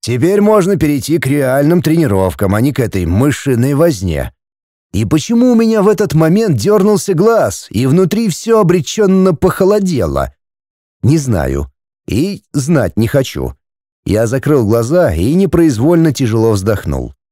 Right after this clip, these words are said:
Нет, этот садист рано или поздно меня всё-таки убьёт. Почему я решил, что мой чит известен только мне одному?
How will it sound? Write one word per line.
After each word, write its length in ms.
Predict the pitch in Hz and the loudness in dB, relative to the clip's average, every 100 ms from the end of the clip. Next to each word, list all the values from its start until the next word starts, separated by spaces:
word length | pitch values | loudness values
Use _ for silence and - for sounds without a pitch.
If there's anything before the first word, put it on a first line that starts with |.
| _ _ _ | _ _ _
Нет, 380 | - 110 73 - _ _ _ - | -2 -2 -2 -10 _ _ _ -2
этот 460 | 120 160 - 117 | -2 0 -2 -2
садист 680 | - - 92 85 160 165 - - | -4 -6 -6 -4 -2 -2 -4 -6
рано 580 | 85 95 151 180 170 156 | -4 0 2 2 2 2
или 140 | 151 | 0
поздно 400 | - 151 180 165 | 0 2 2 2
меня 260 | 170 160 151 | 2 2 -2
всё-таки 540 | - 147 139 135 143 | -4 -4 -2 -2 0
убьёт. 500 | 127 80 73 67 - _ _ _ - | 0 0 -2 -4 -8 _ _ _ -4
Почему 520 | 117 - 196 214 233 | -4 -2 -2 0 2
я 200 | 120 104 | 2 0
решил, 440 | 120 123 - 233 | -2 -4 -2 -2
что 220 | 139 - 139 | -2 0 0
мой 320 | 170 151 - - | 2 0 -4 -12
чит 480 | - 240 190 - _ | -10 -8 -8 -10 _
известен 680 | - 123 143 190 233 - 220 | -4 -2 -2 -6 -6 -4 -4
только 300 | 180 226 196 | 0 0 2
мне 180 | 220 226 | 0 2
одному? 480 | 226 214 220 104 64 | 0 0 2 0 -2